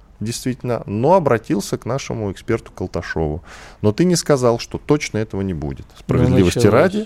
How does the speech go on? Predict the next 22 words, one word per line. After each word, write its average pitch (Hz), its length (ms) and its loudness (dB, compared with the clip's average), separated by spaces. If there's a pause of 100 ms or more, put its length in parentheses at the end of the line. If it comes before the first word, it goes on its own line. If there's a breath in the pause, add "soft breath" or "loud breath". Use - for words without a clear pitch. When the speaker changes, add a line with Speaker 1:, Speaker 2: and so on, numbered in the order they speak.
Speaker 1:
справедливости 85 760 -2
ради, 139 260 0
давай 87 280 -4
всё-таки. - 320 -8
Speaker 2:
Пошла 156 440 2
вода 131 340 0
до 120 160 0
хаты. 110 420 -10
Короче, 160 540 2
Валерий, 107 680 -4
э, 113 420 -8
объясните 143 560 -8
нам, 127 180 -6
с - 40 -18
чего 123 320 -6
вдруг 123 360 -8
они 110 180 -4
опять 104 240 -8
пошли 110 320 -12
на 104 140 -10
повышение 110 560 -12
ставки? - 280 -20